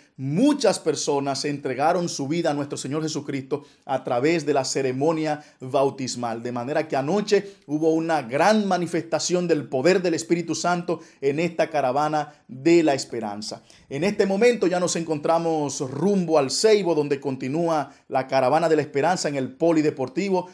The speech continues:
con un programa similar al que tuvimos anoche,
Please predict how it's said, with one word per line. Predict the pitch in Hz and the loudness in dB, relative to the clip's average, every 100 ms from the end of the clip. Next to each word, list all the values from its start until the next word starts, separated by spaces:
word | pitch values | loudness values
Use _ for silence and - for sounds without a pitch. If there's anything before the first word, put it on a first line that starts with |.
| - | -20
con | - 135 | -6 -4
un | 160 165 | -2 -2
programa | 160 160 170 160 | 0 2 2 0
similar | - - 160 143 143 165 175 175 160 | -2 -2 -2 0 4 6 6 4 -2
al | 143 131 | -4 -2
que | 135 | -6
tuvimos | 135 131 160 160 135 | -6 -2 -2 -2 -4
anoche, | 131 151 185 180 165 | -4 -2 -4 -2 -6